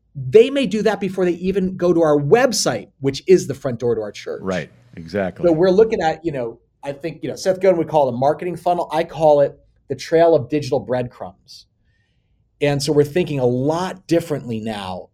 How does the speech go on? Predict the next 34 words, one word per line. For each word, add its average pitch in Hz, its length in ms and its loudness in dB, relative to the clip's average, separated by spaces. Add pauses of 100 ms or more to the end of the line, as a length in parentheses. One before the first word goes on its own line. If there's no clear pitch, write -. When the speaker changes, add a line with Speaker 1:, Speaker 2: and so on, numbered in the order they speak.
Speaker 1:
about 120 520 -2
how 156 420 0
we 156 140 4
distribute 143 600 -2
our 131 120 -4
content 143 680 -8 (960)
and 147 380 2
are 147 120 4
experimenting 143 760 0
with 123 140 0
other 143 300 6
things 113 340 -4
that, 127 160 -2
again, 135 340 0
we 135 100 -2
just 139 260 -4
never 139 340 2
would 131 120 2
have 123 140 2
done 113 380 -2 (320)
pre-covid. - 480 -6 (220)
Speaker 2:
Mm. 104 180 -4 (580)
Have 123 180 -2
you 139 140 2
read, 117 420 2
uh, 95 440 0
Hybrid 113 420 0
Church? 117 400 -6 (580)
Speaker 1:
Oh, 156 180 6
yeah. 117 280 -4 (200)
Speaker 2:
By 104 120 2
James 104 340 0
Emery 107 220 4
White? 101 260 2